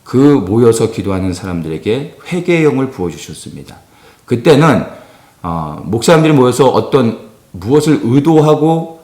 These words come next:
기도했던 것이 아니라 그냥 성령의 감동 가운데 한 사람 한 사람이 죄를 회개하면서, 어,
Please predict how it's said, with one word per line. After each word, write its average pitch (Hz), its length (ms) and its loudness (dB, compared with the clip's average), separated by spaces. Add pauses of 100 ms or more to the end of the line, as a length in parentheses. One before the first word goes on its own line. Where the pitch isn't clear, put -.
(120)
기도했던 104 500 0
것이 92 220 -6
아니라 87 500 -4 (200)
그냥 113 260 -2
성령의 160 560 -2
감동 95 420 -4
가운데 87 640 -4 (140)
한 180 260 -4
사람 160 260 0
한 151 180 -2
사람이 127 540 -4
죄를 104 420 -2
회개하면서, 151 1040 -2 (360)
어, 85 380 -12